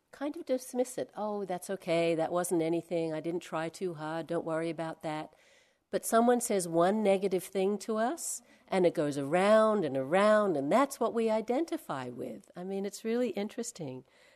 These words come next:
to see that. I actually read some i-,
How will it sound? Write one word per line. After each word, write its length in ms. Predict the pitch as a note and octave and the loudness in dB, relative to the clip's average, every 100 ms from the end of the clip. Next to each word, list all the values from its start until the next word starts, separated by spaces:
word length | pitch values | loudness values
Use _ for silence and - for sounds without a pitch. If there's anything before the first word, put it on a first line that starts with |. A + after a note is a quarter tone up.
| _ | _
to 100 | - | -6
see 300 | F#3 - A3+ A3+ | -4 0 0 2
that. 360 | D#3 C3 - _ - _ - | 0 -2 -6 _ -20 _ -2
I 100 | G#3+ | 2
actually 520 | D4+ - - D#4+ A#3 - | 2 0 0 0 0 -6
read 440 | G#3 G#3+ A3 A3+ - _ _ | -6 0 2 2 -2 _ _
some 520 | - - G#3+ G3+ F#3 - _ _ - | -6 0 2 2 0 -4 _ _ -2
i-, 140 | A3 | -2